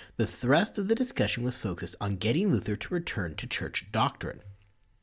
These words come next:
The final break does occur in fifteen twenty, when Leo the tenth issues a papal bull commanding Luther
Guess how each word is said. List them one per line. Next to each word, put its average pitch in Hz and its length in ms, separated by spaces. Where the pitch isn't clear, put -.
The 151 80
final 240 280
break 113 420
does 185 240
occur 110 360
in 117 180
fifteen - 420
twenty, 131 420
when 104 260
Leo 147 240
the 233 100
tenth - 340
issues 131 380
a - 80
papal 151 340
bull 98 220
commanding 139 640
Luther 101 380